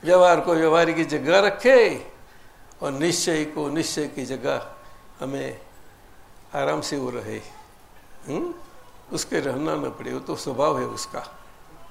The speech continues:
स्वभाव है, हुँ? तो ये, अरे ग-, घड़ी चलती है कि नहीं भाई? बंद हो गई है?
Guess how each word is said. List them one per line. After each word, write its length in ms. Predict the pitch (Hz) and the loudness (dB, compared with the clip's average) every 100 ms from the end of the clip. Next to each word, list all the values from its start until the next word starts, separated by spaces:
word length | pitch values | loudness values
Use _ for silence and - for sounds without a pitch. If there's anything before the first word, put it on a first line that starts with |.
| - - - - | -20 -20 -20 -16
स्वभाव 500 | - 139 143 143 131 | -4 -2 2 2 0
है, 180 | 107 110 - - - - - | -4 -10 -16 -20 -20 -20 -14
हुँ? 300 | 233 403 302 - - - - - - - - - - - - | -12 -12 -16 -20 -20 -20 -20 -20 -20 -20 -20 -20 -20 -20 -6
तो 420 | 156 156 165 - - - - - - - - - - - - - - - 330 - - 160 - - - - 214 | -4 -2 -4 -8 -18 -20 -20 -20 -20 -20 -20 -20 -20 -20 -20 -20 -20 -20 -18 -16 -14 -16 -14 -10 -10 -8 -8
ये, 140 | 185 165 170 - - - | -8 -8 -12 -16 -12 -4
अरे 120 | 190 | -2
ग-, 300 | 160 165 170 | 0 -2 -4
घड़ी 240 | 143 147 254 | -2 0 0
चलती 320 | 196 165 247 | 0 0 2
है 100 | 254 | 2
कि 120 | 254 | 4
नहीं 140 | 240 226 | 0 0
भाई? 180 | 127 107 - - - - - - - - - - - - | -4 -6 -12 -14 -14 -14 -16 -16 -16 -16 -18 -18 -10 0
बंद 180 | 185 226 | 2 4
हो 80 | |
गई 180 | 262 285 | 4 4
है? 340 | 311 311 - | 2 -2 -10